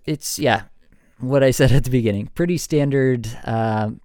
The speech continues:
point setup that you've got going on here. Run through the team real quick.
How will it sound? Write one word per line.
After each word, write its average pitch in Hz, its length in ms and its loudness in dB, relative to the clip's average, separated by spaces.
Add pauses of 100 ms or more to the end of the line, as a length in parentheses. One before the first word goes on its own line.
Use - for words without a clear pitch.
point 139 280 -2
setup 127 380 -2
that 117 160 -4
you've 117 140 -6
got 117 180 -2
going 120 280 -2
on 123 180 -2
here. 120 440 -2 (720)
Run 131 240 -6
through 131 200 -6
the 117 500 -2 (140)
team 117 320 -8
real 160 160 0
quick. - 360 -6